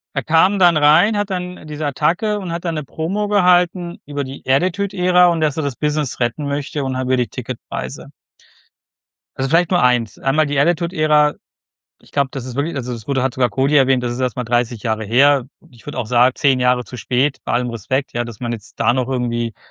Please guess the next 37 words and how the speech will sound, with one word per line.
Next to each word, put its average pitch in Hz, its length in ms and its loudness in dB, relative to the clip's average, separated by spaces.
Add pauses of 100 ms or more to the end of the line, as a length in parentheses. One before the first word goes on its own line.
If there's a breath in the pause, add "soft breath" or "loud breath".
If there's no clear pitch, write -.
(260 soft breath)
den 120 100 -2
Bezug 110 320 -4
herstellen 143 440 0
möchte, 131 240 -4
das 110 80 -8
ist - 40 -12
ja 120 60 -6
schon 117 160 -8
sehr, 123 140 0
sehr 131 160 0
weit 127 200 0
weg. 131 220 -2 (840 soft breath)
Das - 120 -20
Zweite 165 320 2
ist 170 180 -2
die 139 80 -4
Ticketpreise, 180 840 0
das 147 140 -10
finde 165 180 -6
ich 156 80 -6
halt 151 160 0
interessant 143 580 -2
und, 147 320 -8 (800)
mm, 151 360 -10
das 139 140 -8
kommt 165 180 2
ja 156 60 4
so 139 80 0
unterschwellig, 160 600 2
dass 151 400 -2
vor 143 100 0
allem 143 300 0
Ariel 143 340 -4
Emanuel 156 540 2
dahinter 165 400 0
stehen 165 340 -4
soll, 160 320 2